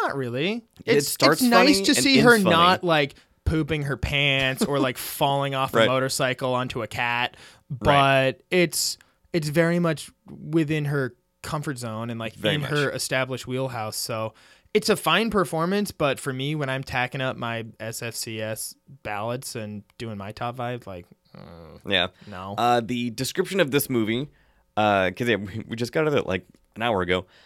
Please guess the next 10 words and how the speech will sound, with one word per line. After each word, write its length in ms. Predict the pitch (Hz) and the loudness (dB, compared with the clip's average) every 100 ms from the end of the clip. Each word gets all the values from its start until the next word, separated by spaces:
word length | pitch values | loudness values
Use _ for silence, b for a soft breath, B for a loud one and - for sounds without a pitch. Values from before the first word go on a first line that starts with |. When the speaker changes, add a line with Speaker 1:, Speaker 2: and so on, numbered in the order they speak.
| b | b
Speaker 2:
when 320 | - 120 117 120 | 2 4 4 0
Lee 240 | 202 208 | -2 0
Israel 460 | 151 156 143 123 123 _ | 0 2 2 2 -2 _
falls 320 | - 156 156 139 | 0 2 2 0
out 100 | 135 | -2
of 80 | |
step 280 | - 131 127 | 0 -2 0
with 160 | 135 - | -4 -6
current 360 | - 139 139 | -4 -2 -2
tastes. 520 | - 135 123 - - | -4 -6 -6 -8 -14